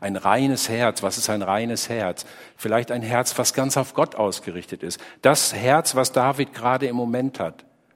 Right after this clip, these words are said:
Psalm hundertachtunddreißig, zu der Stunde, als er das geschrieben hat. Er hatte nicht immer ein reines Herz, vermute ich mal aus seiner Geschichte. Ich vermute das Gleiche von meinem Herz.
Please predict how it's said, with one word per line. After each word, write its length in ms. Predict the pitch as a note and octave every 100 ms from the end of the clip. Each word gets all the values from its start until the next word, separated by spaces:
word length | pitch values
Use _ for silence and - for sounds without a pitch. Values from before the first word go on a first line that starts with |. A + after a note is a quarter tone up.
| -
Psalm 260 | - A2 A2+
hundertachtunddreißig, 1160 | B2+ A2+ A2 - A#2 G#2+ A#2+ C#3 C3+ B2 - - _
zu 160 | - -
der 180 | B2 B2
Stunde, 400 | - B2+ B2+ A#2+
als 180 | A2
er 60 | G#2+
das 220 | G#2 -
geschrieben 500 | G2+ - A2+ B2+ C3+
hat. 140 | C3+ C#3 _ _ _ _ _ _ _ _ _ _ _ _ _ _ _ _ _ _ -
Er 140 | -
hatte 200 | A2+ C#3+
nicht 220 | C3+ C3
immer 200 | A#2+ E3
ein 100 | E3+
reines 460 | G#2+ E2+ F2 F2+ -
Herz, 240 | F2+ F#2
vermute 480 | - G2 G#2 B2+ C3
ich 200 | - -
mal 100 | A2
aus 120 | G#2+
seiner 220 | A2 G#2+ G#2
Geschichte. 680 | A2 - C#3+ - F2 D#2+ - _ _ _ _
Ich 140 | - -
vermute 380 | G2+ G#2 G#2+ G2+
das 220 | F#2 -
Gleiche 340 | G2+ G2+ G2
von 200 | - F#2
meinem 340 | F#2 A2+ A2+ E2
Herz. 500 | D#2+ E2 F2+ -